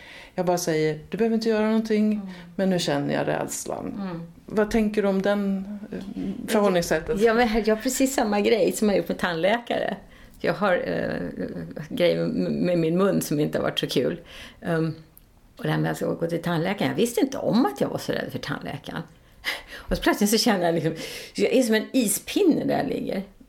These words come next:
Speaker 2: Och det tog ganska lång tid innan jag kom på precis samma grej. Att jag kan faktiskt säga till tandläkaren, "Du,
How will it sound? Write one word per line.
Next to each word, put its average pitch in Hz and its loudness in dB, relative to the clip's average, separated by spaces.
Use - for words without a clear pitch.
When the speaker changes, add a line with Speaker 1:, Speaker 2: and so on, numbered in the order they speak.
Speaker 2:
Och 208 0
det 208 0
tog - -2
ganska 349 0
lång 339 2
tid 285 2
innan 262 4
jag 233 0
kom 247 4
på 240 0
precis 240 -2
samma 226 2
grej. 233 2
Att 240 -2
jag 202 0
kan 311 0
faktiskt 269 -4
säga 240 2
till 240 -4
tandläkaren, 208 -2
"Du, 240 0